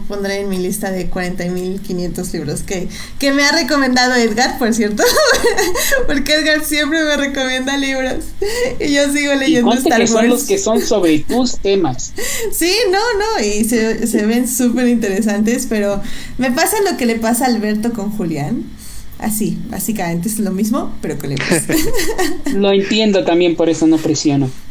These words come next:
Speaker 1: Ay,
Speaker 2: Re-,
Speaker 1: Dios
Speaker 2: si
Speaker 1: mío.
Speaker 2: regresamos un poquito a Keanu, como con-, comentaban dentro del,
Speaker 1: Ujú.
Speaker 2: este, comen-, comentaban dentro del chat,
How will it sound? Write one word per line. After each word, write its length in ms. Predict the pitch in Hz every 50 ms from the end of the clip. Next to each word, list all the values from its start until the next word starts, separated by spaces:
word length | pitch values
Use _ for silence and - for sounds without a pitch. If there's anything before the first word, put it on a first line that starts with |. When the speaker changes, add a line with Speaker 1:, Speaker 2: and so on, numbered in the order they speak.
| -
Speaker 1:
Ay, 400 | - - 254 240 220 208 202 -
Speaker 2:
Re-, 80 | 165 185 208
Speaker 1:
Dios 100 | 202 -
Speaker 2:
si 100 | - 208
Speaker 1:
mío. 80 | 208
Speaker 2:
regresamos 560 | 202 208 202 202 202 - 254 277 285 294 254 -
un 140 | 285 277
poquito 320 | - 254 - - 247 - 254
a 60 | 240
Keanu, 340 | - 220 214 214 226 254 269
como 260 | 262 - 196 190 175
con-, 320 | 160 185 170 170 165 160 160 - - -
comentaban 580 | - 175 180 175 165 151 190 190 202 196 190
dentro 440 | 170 170 160 160 156 165 156 151 147
del, 240 | 147 143 139 120 135
Speaker 1:
Ujú. 80 | 131
Speaker 2:
este, 400 | 135 131 131 - - - 127 127 127 - - - - - - - - - - - - - -
comen-, 320 | - 170 165 160 151 147 -
comentaban 560 | - 170 170 170 160 190 190 196 196 196 170
dentro 440 | 165 160 156 147 160 156 151 147 143
del 500 | 143 139 135 131 135 131 131 131 131 127
chat, 280 | - 202 196 - -